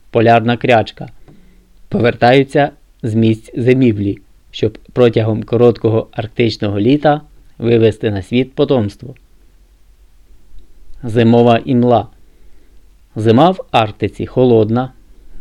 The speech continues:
темна і тривала. Протягом тривалого періоду сонце зовсім не піднімається над горизонтом. Океан замерзає, а тундру заносить снігом.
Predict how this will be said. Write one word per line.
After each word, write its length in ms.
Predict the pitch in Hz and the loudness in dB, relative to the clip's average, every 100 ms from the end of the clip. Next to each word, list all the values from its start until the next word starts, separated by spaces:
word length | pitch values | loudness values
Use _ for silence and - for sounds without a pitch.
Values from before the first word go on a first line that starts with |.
| - | -6
темна 460 | 123 120 110 101 98 | 2 2 2 -4 -8
і 100 | 143 | -10
тривала. 500 | 117 123 127 113 101 - - - - _ _ _ _ _ - | -2 0 2 0 -2 -8 -20 -20 -20 _ _ _ _ _ -4
Протягом 500 | 123 135 123 110 95 | 0 2 0 -2 -2
тривалого 540 | 113 117 120 110 104 | 0 2 4 2 -2
періоду 600 | - 101 127 143 117 98 - | -2 0 4 4 2 -6 -10
сонце 460 | - 113 107 101 | -2 -2 -2 -6
зовсім 540 | 98 113 127 151 147 147 - | -2 0 0 0 -2 -2 -10
не 120 | 113 | -6
піднімається 760 | 117 110 110 117 120 117 123 | -4 -2 -2 0 -2 -2 -4
над 200 | 117 104 | -4 -6
горизонтом. 720 | 107 120 120 120 101 101 113 - - - - - - - - - | -2 0 0 0 -2 -6 -10 -12 -20 -20 -20 -20 -20 -20 -20 -10
Океан 440 | 117 107 120 139 147 | -6 -2 2 2 4
замерзає, 680 | 147 151 135 127 101 107 - - - - | 4 2 0 -2 -2 -6 -16 -20 -20 -10
а 140 | 120 104 | -4 -4
тундру 480 | - 143 160 139 101 | 2 2 4 2 0
заносить 480 | 104 107 107 127 | -2 -4 -4 -6
снігом. 440 | - 143 107 101 | 0 0 0 -4